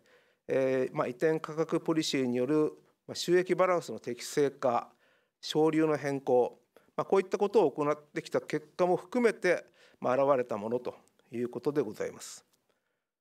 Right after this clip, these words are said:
えー、米州は、えー、ブラジルが引き続き堅調に加えまして、まあ、米州、欧州とも価格改善効果により、えー、黒字を確保と。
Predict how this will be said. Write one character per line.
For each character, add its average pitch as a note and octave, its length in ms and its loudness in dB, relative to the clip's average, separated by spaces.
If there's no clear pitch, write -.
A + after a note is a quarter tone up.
え D#3+ 160 6
ー、 D#3+ 40 2
米 A3+ 180 4
州 G#3 180 2
は、 C3+ 240 4
え C3+ 280 0
ー、 - 20 -2
ブ B2+ 160 -2
ラ E3+ 120 2
ジ E3+ 140 0
ル E3 160 2
が D#3 220 4
引 B2+ 80 -12
き - 80 -18
続 D3+ 200 -4
き D3+ 120 -8
堅 D3 260 -2
調 C#3+ 400 2
に C#3 120 -2
加 D3 280 0
え D3 60 2
ま D#3 120 0
し - 120 -16
て、 D3+ 340 0
ま C#3+ 60 0
あ、 - 20 -6
米 G3+ 180 4
州、 B2+ 380 -2
欧 F3 160 2
州 D3 220 -2
と G3 120 0
も C#3+ 140 0
価 - 140 -14
格 D3+ 280 -2
改 C#3 240 -2
善 C3+ 220 -2
効 C3+ 160 -4
果 B2 120 2
に A#2 120 -2
よ B2 100 2
り、 D#3+ 320 -2
え A#2 440 0
ー、 - 40 -8
黒 B2+ 220 0
字 B2 140 -2
を F3+ 80 2
確 C#3+ 220 -10
保 F2 140 -12
と。 - 120 -20